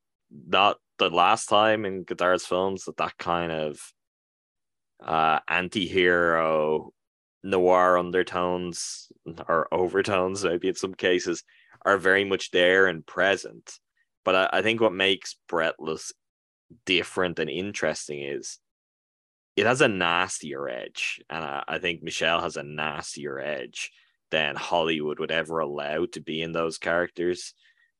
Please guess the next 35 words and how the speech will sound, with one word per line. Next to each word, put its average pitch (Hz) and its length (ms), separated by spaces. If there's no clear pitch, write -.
Um, 78 460
how 90 200
much 92 200
is 78 120
really 82 400
there 80 320
that's 82 240
redeeming 85 640
is 71 380
very 85 300
much 80 240
up 80 120
for - 160
debate. 92 540
But 87 220
yeah, 117 200
based, 123 380
based 123 400
on 123 180
a, 120 280
a - 80
true 107 280
story 117 580
that, 80 360
uh, 78 300
Francois 87 380
Truffaut 92 520
had 87 100
found 87 340
in 80 80
a 78 60
newspaper 98 680
many 78 260
years 73 240
earlier. 98 540